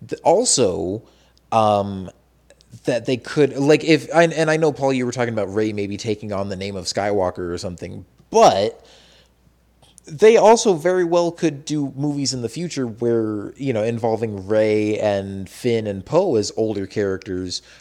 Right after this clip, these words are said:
Um, obviously, this is gonna be the last movie with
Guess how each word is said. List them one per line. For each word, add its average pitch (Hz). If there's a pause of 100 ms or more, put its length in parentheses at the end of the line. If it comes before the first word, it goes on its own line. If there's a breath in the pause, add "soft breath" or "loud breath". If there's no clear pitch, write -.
(260 loud breath)
Um, 92 (120)
obviously, 139
this 120
is 117
gonna 113
be 110
the 98
last 95
movie 101
with 90